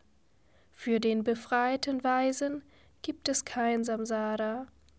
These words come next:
Keine Augenkrankheit kann die Sonne, die Gottheit, die über die Augen beherrscht, beeinträchtigen. Das Zerbrechen eines Gefäßes wird in keiner Weise dem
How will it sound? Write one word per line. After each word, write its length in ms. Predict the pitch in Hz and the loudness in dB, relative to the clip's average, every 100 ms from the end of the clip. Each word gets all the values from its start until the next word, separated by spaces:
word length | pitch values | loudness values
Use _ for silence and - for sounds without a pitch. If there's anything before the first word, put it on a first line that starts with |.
| _ _ - _ - | _ _ -20 _ -8
Keine 480 | - 320 311 269 | 0 2 2 2
Augenkrankheit 1200 | 247 254 262 247 247 - 226 233 247 226 226 226 | 4 4 2 -2 -4 -4 -4 -4 -2 -2 -2 -4
kann 220 | - 240 233 | -4 -2 -2
die 100 | 233 | 0
Sonne, 520 | 262 262 233 233 233 _ _ _ _ - | 0 0 0 -4 -10 _ _ _ _ -10
die 80 | 220 | -2
Gottheit, 680 | 220 233 - 254 247 247 - - | -2 -2 -2 0 0 -2 -8 -12
die 100 | - | -6
über 180 | 247 247 | -2 0
die 160 | 233 - | 0 0
Augen 400 | 233 233 262 262 | 0 0 -2 -2
beherrscht, 540 | 262 262 262 269 - - | -2 -2 -2 -2 -4 -4
beeinträchtigen. 1080 | - 254 247 - 233 - 262 240 226 226 - _ _ - - - | -2 -2 -2 -6 -10 -12 -8 -4 -4 -4 -10 _ _ -20 -20 -4
Das 200 | 240 233 | -2 -2
Zerbrechen 840 | - 240 - 285 302 254 240 233 - _ - | -2 -2 0 -2 -2 -4 -6 -8 -20 _ -2
eines 380 | 320 311 285 | 2 2 0
Gefäßes 840 | 247 - 285 302 294 233 214 - - - - - - - | -2 -4 -4 -2 -2 -2 -4 -4 -10 -20 -20 -20 -12 -2
wird 200 | 190 196 | 0 0
in 140 | 190 | -2
keiner 500 | - 240 247 262 240 | -2 2 4 4 4
Weise 640 | 233 233 233 233 233 247 | 4 4 2 0 -2 -2
dem 340 | 254 226 226 | -2 0 0